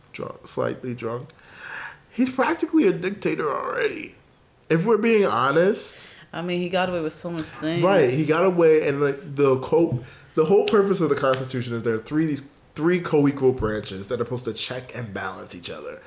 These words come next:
Speaker 1: So the fact that the legislative branch did not check the executive branch for
Speaker 2: Mm-hmm.
Speaker 1: clear use, abuses of power shows that they are already in cahoots, and that the fact that the leg-,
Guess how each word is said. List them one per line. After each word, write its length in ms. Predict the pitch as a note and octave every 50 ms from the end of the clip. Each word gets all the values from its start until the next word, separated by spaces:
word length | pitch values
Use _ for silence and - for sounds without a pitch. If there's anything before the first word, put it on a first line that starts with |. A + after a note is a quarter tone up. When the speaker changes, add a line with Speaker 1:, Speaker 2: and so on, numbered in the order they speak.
| - - - - - - - -
Speaker 1:
So 160 | - - E3
the 80 | D#3+ D#3+
fact 400 | D#3+ G3 G3 G3 A3 A3 - -
that 200 | F#3+ F3 E3+ E3
the 100 | D#3+ C#3+
legislative 580 | C3+ C3+ C3+ C3 - A#2 B2+ B2+ A#2+ A#2+ A2+
branch 320 | A#2+ A#2+ A2 G#2+ A2 A2 -
did 160 | A2+ A2 A2
not 440 | A#2 B2 B2 C3 C3+ D3 - - - - _ _ _ _ _ _ - _ _ _ _ _ _ _ _ _ _ _ _ _ - _ _ _ _ _ _ _ _ _ -
check 540 | - - - D#3 D3 A#2 A#2 A#2+ - - -
the 220 | - A3 D#3 C#3+ C3
executive 560 | A#2+ A#2+ B2 B2+ B2 B2 - C#3+ C3+ C#3 C3
branch 400 | - C#3 C#3 C#3+ D3 D#3+ D#3 -
for 320 | - - D3+ C#3 B2 B2 -
Speaker 2:
Mm-hmm. 220 | - C#3+ D3 D3
Speaker 1:
clear 480 | - - C#3+ C#3 C#3 C#3+ C#3 C#3+ D3 C#3+
use, 380 | C#3+ C#3 D3 C#3 B2+ B2 -
abuses 400 | - B2+ B2+ C3+ C3 B2+ C#3 B2+
of 120 | C3+ B2+ C3
power 540 | B2+ A#2+ B2+ C3+ C#3 D3 D3+ D#3+ E3 D#3+ - - - - - - - - - -
shows 420 | - - - G3 G3 G3 G3 F3+ E3+
that 460 | F3+ D#3+ D#3 D#3 D3+ D#3+ C#3 C3 C3
they 300 | C#3 C#3 D3 D#3+ D#3+ E3
are 300 | F#3 D#3+ C#3 C3+ C3+ - - - - -
already 380 | B2+ C3 C3 C3 C3 B2+ B2 B2
in 80 | B2
cahoots, 680 | B2 - A2+ G2+ B2 A2+ A2 C3 - - - - - - -
and 100 | C3+ C#3
that 80 | C#3
the 60 | C3
fact 320 | C3 C3 D3+ D3+ D#3 D#3 -
that 140 | D3 C3 A#2+
the 80 | C3 B2+
leg-, 300 | C3 C3 C3+ - -